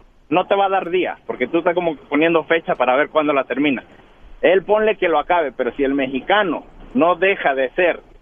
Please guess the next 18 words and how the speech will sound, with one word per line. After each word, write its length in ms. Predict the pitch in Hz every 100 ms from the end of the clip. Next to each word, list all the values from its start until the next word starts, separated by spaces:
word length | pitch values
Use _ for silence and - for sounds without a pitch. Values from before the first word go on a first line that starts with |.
| - -
una 220 | - 170 170
persona 420 | 156 - 170 147
así, 220 | - 165
que 160 | - 101
querer 400 | 127 147 170 160
todo 260 | 185 180
fácil, 440 | - 180 139 127 104
querer 280 | 110 147 -
todo 240 | 185 190
gratis, 440 | 175 202 180 170 175 - - _ _ _ _ _ _ _
va 100 | 165
a 40 | 190
volver 400 | 190 160 180 185
la 140 | 175
corrupción. 600 | 160 151 147 - 220 160 - - - - - - - - - - - -
¿Sí 80 | 139
me 80 |
entiendes? 320 | 147 185 196